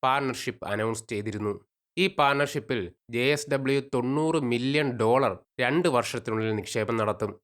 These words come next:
ജെ എസ് ഡബ്ല്യു ഇന്ത്യയിൽ തന്നെ സപ്ലൈ ചെയിൻ ഒരുക്കി വി ബാറ്റ് കോംബാറ്റ് ഡ്രോണിന്റെ മാനുഫാക്ചറിംഗ്, അസംബ്ലിംഗ്,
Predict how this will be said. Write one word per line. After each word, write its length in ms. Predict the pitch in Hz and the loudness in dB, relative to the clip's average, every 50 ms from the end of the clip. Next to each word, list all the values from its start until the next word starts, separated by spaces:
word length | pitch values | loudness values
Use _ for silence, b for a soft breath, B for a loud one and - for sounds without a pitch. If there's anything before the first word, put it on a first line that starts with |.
| _ 139 | _ 0
ജെ 100 | 151 165 | 2 4
എസ് 260 | 165 156 - - 151 | 4 4 2 0 0
ഡബ്ല്യു 240 | 143 143 139 147 151 | -2 0 2 0 2
ഇന്ത്യയിൽ 500 | 147 131 127 131 135 135 143 143 139 139 147 | 2 2 2 2 2 2 2 2 2 2 0
തന്നെ 160 | 139 131 131 | 0 2 0
സപ്ലൈ 420 | 131 - 127 107 101 - 135 127 131 | 0 0 0 -2 0 0 0 0 0
ചെയിൻ 300 | 127 - 135 123 120 120 | 0 0 0 0 0 0
ഒരുക്കി 460 | 113 113 107 - 127 113 95 85 - _ _ - | 0 -2 -2 -2 -2 -2 -2 -4 -8 _ _ 0
വി 140 | 131 143 147 | 2 2 2
ബാറ്റ് 320 | 139 147 143 143 139 139 | 4 2 2 2 0 -2
കോംബാറ്റ് 500 | 131 - 117 110 113 113 127 123 120 117 | -2 0 0 0 2 2 2 2 2 0
ഡ്രോണിന്റെ 380 | 123 120 117 117 117 113 120 110 | 0 0 2 0 0 0 0 0
മാനുഫാക്ചറിംഗ്, 960 | 107 104 101 107 113 120 117 - 123 117 117 - - - 120 117 117 120 - | 2 2 4 4 4 2 0 0 0 -2 -2 -2 -4 -4 -2 -2 -2 -2 -2
അസംബ്ലിംഗ്, 640 | 107 110 - - - 120 113 110 110 117 120 117 110 | -2 -2 -2 -2 -4 -2 -2 -2 0 0 -2 -2 -2